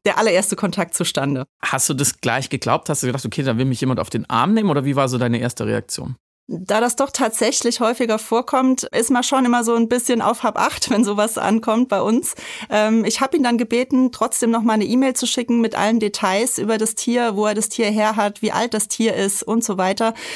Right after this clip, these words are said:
Speaker 1: weil wir natürlich solche Anfragen auch immer erst mit dem Veterinäramt, also mit den zuständigen Behörden abklären müssen. Und zudem waren wir damals auf die Aufnahme von einem Puma überhaupt nicht ausgerichtet, weil das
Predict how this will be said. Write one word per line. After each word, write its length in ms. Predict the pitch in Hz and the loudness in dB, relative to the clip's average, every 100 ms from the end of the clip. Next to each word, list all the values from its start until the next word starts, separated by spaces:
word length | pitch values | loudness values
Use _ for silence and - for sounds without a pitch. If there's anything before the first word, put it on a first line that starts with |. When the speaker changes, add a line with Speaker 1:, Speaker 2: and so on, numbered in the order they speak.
| - - | -12 -12
Speaker 1:
weil 340 | 160 180 226 220 | -2 2 2 2
wir 80 | |
natürlich 400 | 202 185 208 202 | 2 0 -2 0
solche 320 | - 208 - - | 0 0 0 -2
Anfragen 500 | 226 - 190 185 190 | -2 -2 -2 0 -2
auch 140 | - | 0
immer 180 | 208 196 | 0 2
erst 240 | 180 190 | 0 0
mit 140 | 202 180 | 0 0
dem 100 | 175 | -2
Veterinäramt, 640 | 170 170 175 220 190 175 | -2 0 0 0 0 0
also 140 | 175 | 0
mit 140 | 175 175 | -2 -2
den 100 | 165 | -2
zuständigen 500 | 233 220 202 190 180 | -2 -2 0 0 0
Behörden 320 | 175 196 233 | 0 2 0
abklären 460 | - - - 175 180 | -2 -6 -4 -2 0
müssen. 380 | 185 220 269 - - - - | 0 2 0 -2 -14 -14 -2
Und 160 | 214 | 0
zudem 480 | - 226 233 226 226 196 | 2 0 2 2 2 2
waren 240 | 185 208 | 0 2
wir 100 | 214 | 2
damals 460 | 180 180 202 202 - | 0 0 2 0 -2
auf 280 | 190 - - | -4 -4 -6
die 140 | - | -2
Aufnahme 420 | 196 - 185 190 | -2 0 0 0
von 200 | 185 180 | -2 -4
einem 240 | 185 190 185 | -2 -2 -2
Puma 400 | 233 226 208 208 | 0 2 2 0
überhaupt 400 | 220 202 190 202 | 0 0 0 -2
nicht 160 | - | -2
ausgerichtet, 720 | 170 185 165 151 - 156 151 - | -2 -2 -4 -4 -4 -4 -8 -6
weil 100 | 170 | -4
das 220 | 170 175 | -2 -4